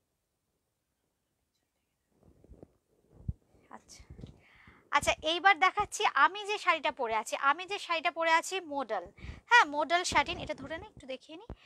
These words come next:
model satin দেখো এইভাবে just একটা soft ব্রাউনের আজরাক করা হয়েছে, মাল্টি কালার অবশ্যই, সব brown shade আর black শেডগুলোকে নেওয়া হয়েছে। গাদোয়াল, গাদোয়াল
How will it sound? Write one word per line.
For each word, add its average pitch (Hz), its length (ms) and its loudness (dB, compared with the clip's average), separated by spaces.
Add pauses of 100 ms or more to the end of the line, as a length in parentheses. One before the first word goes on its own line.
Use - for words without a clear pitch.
(360)
model 392 300 6 (100)
satin 392 400 2 (160)
দেখো 311 220 2 (160)
এইভাবে 311 300 -4 (140)
just 359 280 -2
একটা - 160 -6 (160)
soft 359 300 2 (160)
ব্রাউনের 302 520 4 (440)
আজরাক 294 380 -2
করা 339 220 2
হয়েছে, 349 200 -6 (100)
মাল্টি 294 280 0
কালার 320 300 -2
অবশ্যই, 302 440 -8
সব 403 180 -2
brown 294 260 6 (120)
shade 359 240 -6
আর 311 120 -4
black 277 280 0
শেডগুলোকে 302 480 -8 (120)
নেওয়া 285 240 2
হয়েছে। 277 300 -8 (1500)
গাদোয়াল, 254 520 2 (920)
গাদোয়াল 285 380 2